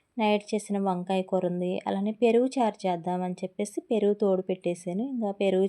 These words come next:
చారు అయితే చేయలేదులేండి, అలానే ఉండిపోయింది. ఎగ్ పులుసు చేశానండి.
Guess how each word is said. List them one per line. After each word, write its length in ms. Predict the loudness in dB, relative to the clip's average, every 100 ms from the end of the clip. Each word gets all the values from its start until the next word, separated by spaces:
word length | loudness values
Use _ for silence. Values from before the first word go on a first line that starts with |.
| -2
చారు 160 | -4 -2
అయితే 220 | -2 -4
చేయలేదులేండి, 960 | -2 -2 -2 -2 -4 -4 -6 -4 -6 -8 _ _ _ _ _ -4
అలానే 280 | -2 0
ఉండిపోయింది. 880 | 0 -2 -2 -2 -2 -2 -2 -2 -4 -2 0
ఎగ్ 200 | 0 0 -2
పులుసు 360 | -2 -4 0
చేశానండి. 520 | 0 2 -2 -2 -2